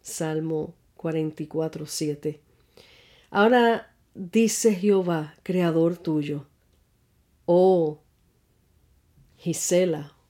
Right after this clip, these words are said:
o tú pones tu nombre en este caso, y formador tuyo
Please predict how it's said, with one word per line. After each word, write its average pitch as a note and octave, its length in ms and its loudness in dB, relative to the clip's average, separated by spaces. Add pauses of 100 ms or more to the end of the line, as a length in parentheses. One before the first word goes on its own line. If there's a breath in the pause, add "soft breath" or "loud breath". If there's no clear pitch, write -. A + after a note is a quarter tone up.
(420)
o E3 140 -10
tú D#3+ 220 -8
pones D#3+ 340 -2
tu D#3+ 140 -4
nombre F3 400 0
en D#3 100 0
este D#3 300 -4
caso, E3+ 480 -6 (640 soft breath)
y F3+ 80 -2
formador F3+ 720 2
tuyo F#3+ 640 -2